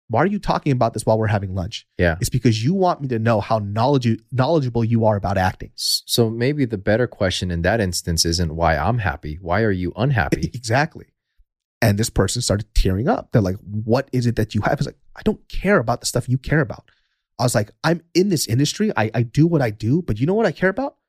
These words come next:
Speaker 1: My friendships, the fucking ramen I'm gonna eat tomorrow morning
Speaker 2: <laughs>
Speaker 1: with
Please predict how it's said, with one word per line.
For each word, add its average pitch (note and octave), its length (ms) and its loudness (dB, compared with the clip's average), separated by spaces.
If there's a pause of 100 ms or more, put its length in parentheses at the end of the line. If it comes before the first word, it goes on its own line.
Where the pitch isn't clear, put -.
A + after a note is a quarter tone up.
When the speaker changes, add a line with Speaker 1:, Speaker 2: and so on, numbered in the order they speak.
(200)
Speaker 1:
My G2+ 80 -10
friendships, - 560 -2 (500)
the A2+ 80 0
fucking A#2+ 340 -2
ramen A#2 300 2
I'm B2 60 0
gonna B2 80 0
eat A2+ 140 -4
tomorrow C3 260 0
morning C3+ 280 4
Speaker 2:
<laughs> B2 920 -2
Speaker 1:
with A2 160 2